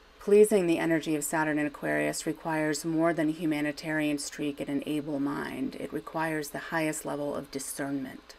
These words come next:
We can be kind, well-educated, smart as whips, cultured, well-traveled,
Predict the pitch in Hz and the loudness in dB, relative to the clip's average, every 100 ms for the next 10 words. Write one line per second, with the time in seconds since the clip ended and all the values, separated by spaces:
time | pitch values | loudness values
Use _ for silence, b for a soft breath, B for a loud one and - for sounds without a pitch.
0 | - - - - - - - - - - | -20 -20 -20 -20 -20 -20 -20 -20 -20 -20
1 | - - - - - - - B B B | -20 -20 -20 -20 -20 -20 -20 B B B
2 | B 180 180 190 175 190 - - 170 170 | B -4 2 2 2 0 -2 -2 2 4
3 | 170 170 160 160 160 160 165 165 156 156 | 2 0 0 0 0 -2 -6 -4 -2 -2
4 | - - 160 165 151 151 160 160 - - | 0 -2 0 0 -2 -2 -2 -2 -10 -6
5 | 160 156 - 165 160 - 135 147 - 160 | -4 -4 -2 0 0 -2 -2 -2 -2 0
6 | 160 156 156 151 | 0 0 -4 -4